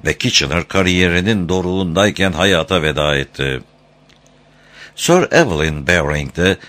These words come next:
birinci Cromer Kontu olmuştu. İngiltere'ye dönüp geri kalan yıllarını anılarını yazmakla ve Lordlar Kamerası'nda serbest ticareti savunmakla geçirdi.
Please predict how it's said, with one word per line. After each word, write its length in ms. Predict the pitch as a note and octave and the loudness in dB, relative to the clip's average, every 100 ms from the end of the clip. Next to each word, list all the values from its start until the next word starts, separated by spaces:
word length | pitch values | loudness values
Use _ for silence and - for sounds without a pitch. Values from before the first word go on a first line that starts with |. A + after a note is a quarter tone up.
| - | -8
birinci 460 | F#2+ C#3+ D3+ D3 D3 | -2 -2 0 -4 -2
Cromer 420 | C#3+ C3 E2 D#2 | -2 0 0 -2
Kontu 360 | - D2 D2+ D2+ | -2 -6 -4 -4
olmuştu. 680 | C#2 C#2 C#2 - C2 B1+ A1+ _ - _ | -4 -4 -6 -6 -6 -8 -10 _ -20 _
İngiltere'ye 640 | E2 D#2+ D2+ C#2+ D#2 F2 C#2 | -6 -4 -4 -2 0 2 0
dönüp 320 | D2+ E2 C2 | -2 -4 -2
geri 200 | F2+ G2 | -2 0
kalan 240 | E2 E2+ | 0 0
yıllarını 640 | E2 E2+ E2+ D#2+ D#2+ G2+ - | 0 0 -2 -4 -2 -2 -2
anılarını 500 | A2 G2+ F#2 E2+ A2+ | -2 -2 -2 -2 0
yazmakla 760 | F2+ D2 C#2+ D#2 D2 D2+ F2 - | 0 0 -2 -4 -2 0 0 0
ve 160 | A#2 | -2
Lordlar 540 | A2+ A2+ G2+ E2 A#2 A#2+ | 2 0 0 -2 -2 0
Kamerası'nda 580 | A2 G#2+ G#2+ G2 G2+ F2 | -2 0 -2 -2 -2 0
serbest 500 | G#2 G#2 E2+ - - | 0 2 2 0 -2
ticareti 440 | F2 F2 E2+ G2+ | -2 0 0 -2
savunmakla 680 | F2 E2+ D#2+ D2 F2+ D2+ C#2 | -2 -2 -2 -2 -4 -4 -4
geçirdi. 680 | C#2 - C#2+ B1 C2 B1+ | -4 -4 -4 -4 -6 -6